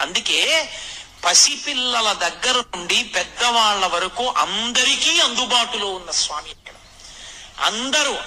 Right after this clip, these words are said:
ఆ కొండ ఎక్కుతారు, కొండ మీద తిరుగుతారు, కొండ మీద సంతోషంగా గడుపుతారు, ప్రదక్షిణం చేస్తారు. అంత గొప్పగా గడపడానికి అవకాశం ఇచ్చినటువంటి క్షేత్రం.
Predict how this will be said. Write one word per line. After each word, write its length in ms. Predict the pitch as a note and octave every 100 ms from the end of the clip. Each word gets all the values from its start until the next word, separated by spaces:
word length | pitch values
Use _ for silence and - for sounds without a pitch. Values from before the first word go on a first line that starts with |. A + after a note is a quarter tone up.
| F#3
ఆ 80 |
కొండ 340 | G#3+ G3 G3 A#3
ఎక్కుతారు, 580 | A#3+ A3+ B3 B3 C4 A#3+
కొండ 280 | G3+ G#3
మీద 280 | A#3+ B3 A#3
తిరుగుతారు, 460 | G#3+ A3 A#3+ C4+ B3
కొండ 280 | G#3+ G#3 A#3+
మీద 160 | B3
సంతోషంగా 680 | A#3 G#3+ G3+ B3+ A3 G#3 A#3
గడుపుతారు, 540 | G#3 G#3 A#3+ B3+ B3
ప్రదక్షిణం 640 | A3+ G3+ G3+ - A#3 A#3 G#3+
చేస్తారు. 500 | A3+ - C4+ B3 E3 - - - -
అంత 420 | C3 G3 A#3 A3
గొప్పగా 720 | A#3 A3+ A3 - G#3+ G#3 G#3+
గడపడానికి 840 | G#3 G3+ G3+ G3+ G3 G3 G3 G3 G#3
అవకాశం 720 | - F#3 F3+ G3+ A#3 A3+ A#3
ఇచ్చినటువంటి 720 | A#3+ - B3 A3+ G3+ G3 -
క్షేత్రం. 520 | - - - - -